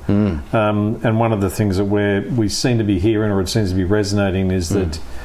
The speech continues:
Speaker 2: the benefit of this home builder grant seems to be more in the regions than it does in the metropolitan areas, because
Speaker 1: Right.
Speaker 2: the property values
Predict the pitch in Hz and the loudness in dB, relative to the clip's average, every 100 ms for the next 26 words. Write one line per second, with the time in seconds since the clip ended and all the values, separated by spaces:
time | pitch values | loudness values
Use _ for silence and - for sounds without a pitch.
0 | - - - - - - 104 92 110 113 | -10 -10 -10 -10 -8 -2 -2 0 2 2
1 | 113 113 101 92 98 - 113 101 92 101 | 2 0 0 0 -2 -2 -2 0 0 0
2 | 98 92 101 98 98 - - - - 113 | 0 0 0 0 -2 -6 -12 -8 -4 -2
3 | 104 92 101 101 101 92 85 95 107 98 | 0 0 0 0 0 0 0 0 -2 -4
4 | 80 - - - 98 90 95 87 95 98 | -6 -6 -6 -2 -2 0 -2 0 -2 -2
5 | - - 110 104 98 98 98 90 92 98 | -4 0 0 0 0 0 0 -2 0 2
6 | 95 107 - 113 98 107 104 101 101 92 | 2 2 0 0 2 0 2 0 0 -2
7 | - | -6